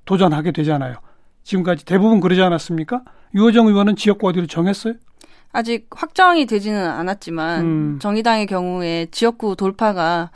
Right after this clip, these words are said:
Speaker 2: 언제나 염원이었기 때문에 저
Speaker 1: 그렇죠.
Speaker 2: 또한 그렇게 하리라고 생각하고 있습니다.
Speaker 1: 어, 물색하고 있군요, 지역을.
Speaker 2: 네, 그렇습니다.
Speaker 1: 알겠어요.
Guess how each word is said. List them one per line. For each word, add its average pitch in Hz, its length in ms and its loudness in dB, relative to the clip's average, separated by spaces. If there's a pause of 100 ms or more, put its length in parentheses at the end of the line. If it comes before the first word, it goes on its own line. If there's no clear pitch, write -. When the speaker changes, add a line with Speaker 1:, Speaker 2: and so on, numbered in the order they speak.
(280)
Speaker 2:
언제나 185 420 -4
염원이었기 185 480 0
때문에 170 360 -6
저 165 40 4
Speaker 1:
그렇죠. 180 220 -2
Speaker 2:
또한 196 340 2
그렇게 208 280 -8
하리라고 175 460 -4
생각하고 190 340 -8
있습니다. 175 440 -16
Speaker 1:
어, 135 420 -8 (120)
물색하고 196 560 4
있군요, 196 320 2
지역을. 165 420 -2 (180)
Speaker 2:
네, 175 160 -8
그렇습니다. 165 640 -10
Speaker 1:
알겠어요. 127 520 -8